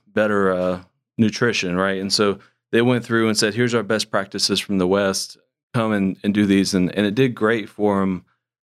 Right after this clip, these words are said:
when they were there. They implemented 'em. You know, they, they started getting the crops and everything else that they needed to.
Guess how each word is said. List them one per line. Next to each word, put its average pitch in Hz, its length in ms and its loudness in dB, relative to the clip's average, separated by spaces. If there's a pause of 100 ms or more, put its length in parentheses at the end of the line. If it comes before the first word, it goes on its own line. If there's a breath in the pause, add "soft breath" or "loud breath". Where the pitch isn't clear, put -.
(120)
when 117 340 2
they 107 160 2
were 95 180 0
there. 90 640 0
They 98 160 4
implemented 104 580 2
'em. 98 360 0 (300)
You 90 80 -8
know, 85 140 2
they, 85 200 0
they 95 120 2
started 101 360 0
getting 90 180 0
the 95 60 -6
crops 101 460 -4
and 98 80 -2
everything 95 320 0
else 92 200 -2
that 82 80 -6
they 87 140 0
needed 95 320 0
to. 98 320 0